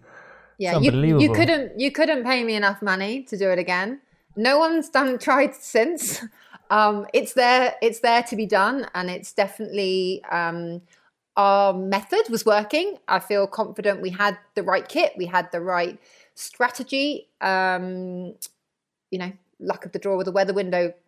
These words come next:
Speaker 1: like, like mountaineering, really. You need a good weather window to summit, and, and we didn't have that, and it all went horribly wrong. But,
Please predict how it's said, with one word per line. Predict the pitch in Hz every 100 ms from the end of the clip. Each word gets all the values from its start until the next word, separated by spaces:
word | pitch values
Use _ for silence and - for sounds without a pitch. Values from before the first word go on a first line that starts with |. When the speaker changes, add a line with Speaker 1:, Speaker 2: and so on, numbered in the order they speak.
| -
Speaker 1:
like, | 190 285
like | - 180
mountaineering, | 165 165 185 196 202 170
really. | 180 190
You | 214
need | 185 170
a |
good | 185 165
weather | 175 175
window | 175 175 175
to | -
summit, | - 185 180 -
and, | 170 -
and | 165
we | 170
didn't | 175 180
have | 185 175 -
that, | 175 -
and | 175
it |
all | - 175
went | 190
horribly | 196 170 165
wrong. | 165 185 156 156
But, | - 160 - -